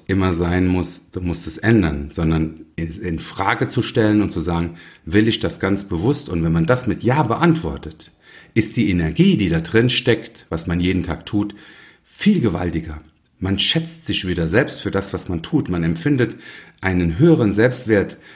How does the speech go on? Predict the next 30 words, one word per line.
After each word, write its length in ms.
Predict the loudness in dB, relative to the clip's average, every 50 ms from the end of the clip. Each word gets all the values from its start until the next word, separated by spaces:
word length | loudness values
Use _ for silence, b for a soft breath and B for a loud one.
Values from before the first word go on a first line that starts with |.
| B B B
wenn 160 | 0 2 2
man 320 | 2 2 2 0 -2 -4 -6
für 140 | -4 -4
sich 340 | -2 0 0 0 0 0 0
mal 320 | 0 2 2 0 0 -2 -2
empfindet, 640 | -4 -4 0 2 2 4 4 4 2 2 0 -4 b b b b b b b b b b b b b _ _ _
ja, 500 | -2 2 2 4 4 2 0 -2 -4 -8 -10 -16 _ _ _ _
ich 240 | 0 2 2 2 2
mache 180 | 2 2 2 2
meinen 300 | 2 2 2 2 0 2
Job 340 | 2 0 0 -2 -4 -6 -2
gerne. 520 | -2 0 0 -2 -4 -6 -6 -10 -14 -18 -20 _ _ _ -6 -2
Und 140 | -2 0 -2
ich 280 | -2 -6 -10 -12 _ -6
sage 300 | -2 0 2 2 2 2
es 120 | 0 0 0
mir 140 | 0 2
ganz 260 | 2 2 2 0 0 -4
bewusst 800 | -12 -6 _ 2 2 4 4 4 4 4 2 0 -4 -4 -2
jeden 280 | 2 2 4 4 2 0
Tag, 300 | -2 -4 -4 -6 -6 -6
dass 160 | -6 -6 -4
ich 80 | -4 -4
es 180 | -4 -4 -2
gerne 280 | 0 0 0 2 2 2
mache. 240 | 2 0 0 -2 -4
Es 100 | -4 -2
ist 160 | -2 -2 0
keine 220 | 2 2 4 4
Selbstverständlichkeit. 1120 | 2 0 -2 -4 -4 -8 -6 -6 -6 -8 -8 -8 -8 -8 -8 -6 -6 -8 -8 -10 -12 -18